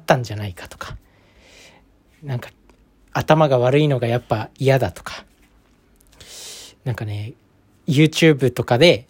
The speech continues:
なんか、クイズノックさんっていう方がいるんですけど、そういう方が、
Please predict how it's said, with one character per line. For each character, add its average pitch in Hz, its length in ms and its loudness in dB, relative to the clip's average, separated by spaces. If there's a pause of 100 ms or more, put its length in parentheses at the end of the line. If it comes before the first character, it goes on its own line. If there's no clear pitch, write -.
な - 60 -14
ん - 20 -10
か、 - 140 -12
ク - 140 -2
イ 147 100 2
ズ 139 140 -2
ノ 147 160 0
ッ - 20 -20 (160)
ク 113 460 -4 (600)
さ 123 240 0
ん 113 40 -4
っ - 20 -6
て 110 260 -8
い 123 140 0
う 120 80 0
方 117 240 -4
が 104 240 -4
い 143 80 -4
る 127 100 -2
ん 120 40 -2
で 110 80 -4
す - 80 -8
け 160 100 -4
ど、 160 80 6
そ - 160 0
う 147 60 4
い 147 40 0
う 139 40 -4
方 151 180 4
が、 123 240 0